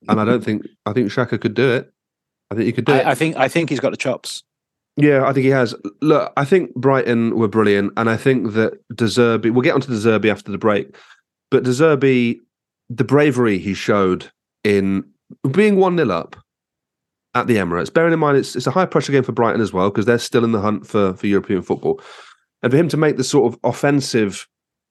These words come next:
Speaker 1: uh, substitutions that he did, I think a lot of managers, I'd say, you know, half the managers in the league, three quarters of them maybe, would have gone, "Right, we, you know, we've got to defend this now,"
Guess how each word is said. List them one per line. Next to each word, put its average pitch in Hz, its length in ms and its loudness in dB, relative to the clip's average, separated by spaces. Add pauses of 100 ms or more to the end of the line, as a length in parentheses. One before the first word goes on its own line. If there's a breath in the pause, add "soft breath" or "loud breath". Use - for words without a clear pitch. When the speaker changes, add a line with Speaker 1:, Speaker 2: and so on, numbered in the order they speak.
(720)
Speaker 1:
uh, 90 300 -2
substitutions 110 760 -2
that 101 100 -4
he 92 80 -6
did, 90 380 0 (720)
I - 80 -8
think 185 120 4
a 160 40 4
lot 160 220 2
of 147 60 -6
managers, 147 380 -2
I'd 135 180 -2
say, 175 160 -4
you 147 120 -2
know, 107 160 -2 (100)
half 180 300 0
the 151 40 -2
managers 139 280 0
in 131 60 -2
the 127 60 2
league, 143 200 0
three 175 160 2
quarters 180 340 2
of 113 80 -4
them 95 140 -4
maybe, 82 420 -6 (460 soft breath)
would 120 140 2
have 117 100 0
gone, 110 240 0
"Right, 127 240 0
we, 107 220 -2
you 120 60 0
know, 101 100 0
we've 107 120 0
got 117 60 2
to 107 60 -2
defend 127 360 -2
this - 180 -6
now," - 280 -10